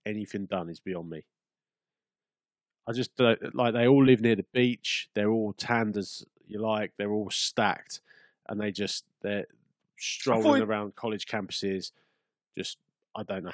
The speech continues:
Speaker 2: They
Speaker 1: how
Speaker 2: be
Speaker 1: they get it
Speaker 2: flexing
Speaker 1: done.
Speaker 2: all day. They be flexing all day.
Speaker 1: Yeah.
Speaker 2: Man said, "I don't care about flexing." They will be flexing.
Speaker 1: They, yeah, I don't, I don't know how they get anything done, honestly. What a place that is, though.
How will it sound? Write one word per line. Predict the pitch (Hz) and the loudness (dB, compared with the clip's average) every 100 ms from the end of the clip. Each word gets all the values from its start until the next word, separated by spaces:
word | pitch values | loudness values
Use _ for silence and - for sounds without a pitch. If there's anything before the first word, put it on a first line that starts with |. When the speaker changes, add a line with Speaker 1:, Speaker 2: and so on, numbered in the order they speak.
| - | 8
Speaker 2:
They | 262 | 8
Speaker 1:
how | |
Speaker 2:
be | 247 | 8
Speaker 1:
they | - | 6
get | |
it | |
Speaker 2:
flexing | 277 - - | 6 6 4
Speaker 1:
done. | 262 | 4
Speaker 2:
all | 277 | 8
day. | 269 254 175 131 _ | 10 10 8 2 _
They | 240 254 | 6 6
be | 226 220 | 6 0
flexing | - 320 269 262 - - 247 | 0 4 8 6 6 2 4
all | 247 240 | 4 6
day. | 214 160 120 127 | 6 6 2 2
Speaker 1:
Yeah. | 107 180 | 4 4
Speaker 2:
Man | 175 | 2
said, | 165 | 0
"I | 135 - - | -2 -4 -6
don't | 220 202 | -4 -2
care | 196 190 | 0 0
about | 175 170 151 | 2 0 0
flexing." | 147 131 - 143 | -2 -2 -4 -2
They | 196 | 0
will | 180 | 0
be | 151 | 0
flexing. | 139 - 190 165 - 143 101 - _ _ _ _ _ - | -4 -4 -2 -2 -2 -6 -6 -8 _ _ _ _ _ -4
Speaker 1:
They, | 127 120 | -2 0
yeah, | 120 98 - - - | 0 -2 -4 -10 -2
I | |
don't, | 123 110 | 0 2
I | 113 | 0
don't | 113 104 | 0 -2
know | 101 | -2
how | 101 | -4
they | 92 | -6
get | 92 | -6
anything | 92 104 95 | -8 -8 -6
done, | 101 87 _ _ _ - | -6 -6 _ _ _ -10
honestly. | 95 - 90 - - | -8 -6 -8 -10 -4
What | 127 127 | 2 4
a | 110 | 2
place | 120 104 90 | 0 -2 -2
that | 98 87 | -2 -2
is, | 85 | -2
though. | 90 85 | -4 -6